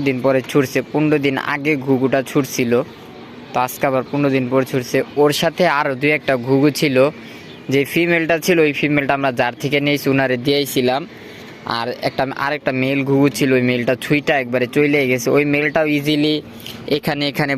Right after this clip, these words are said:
বসতেছিল, তাই আমি মনে করলাম আর যাইবো না, কিন্তু পরে দেখলাম না মেলটা চলে গেছে গা সন্ধ্যাবেলা।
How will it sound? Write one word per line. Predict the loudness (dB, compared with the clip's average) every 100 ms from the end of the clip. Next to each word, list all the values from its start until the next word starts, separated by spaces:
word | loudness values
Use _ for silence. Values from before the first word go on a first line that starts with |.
| 2
বসতেছিল, | 0 0 0 2 0 2
তাই | 0 0 0
আমি | 0 2
মনে | 2 2
করলাম | 2 2 0
আর | -2 0
যাইবো | -2 -2 -2 -2
না, | -4 -12 -18 -18 -18 -8
কিন্তু | -4 -4 2 4 6 4 2 0
পরে | 0 2 0
দেখলাম | 0 -2 -2
না | -2 0
মেলটা | 0 -2 0 2
চলে | 2 2
গেছে | 0 0 0
গা | -2
সন্ধ্যাবেলা। | -2 0 0 0 -2